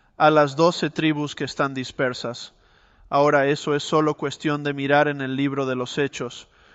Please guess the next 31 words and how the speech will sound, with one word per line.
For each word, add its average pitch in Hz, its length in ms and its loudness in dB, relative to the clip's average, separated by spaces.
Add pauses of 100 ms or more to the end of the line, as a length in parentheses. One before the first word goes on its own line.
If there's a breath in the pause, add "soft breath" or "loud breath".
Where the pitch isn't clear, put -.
(180 soft breath)
cómo 160 340 0
estos 160 360 -4
primeros 147 460 -4
cristianos 143 680 -4
hebreos 135 440 0
se 139 120 -6
dispersaron. 127 880 -4 (500 soft breath)
Hemos 147 300 -8
hablado 143 440 2
de 135 200 0
ello 135 260 -2
hace 135 260 -2
un 135 180 -8
segundo. 127 640 -10 (640 soft breath)
¿Quién 165 220 -2
los 147 120 -2
dispersó? 135 640 -8 (840)
Saulo 139 380 2
de 123 120 -4
Tarso. 123 540 -6 (840)
Y 147 100 -2
eso 156 220 -2
ocurrió 139 520 -2
muy 147 200 -4
al 143 120 -2
principio 139 600 -6
del 123 200 -6
libro 127 240 -6
de 120 100 -8
los 120 220 -10
Hechos. - 500 -14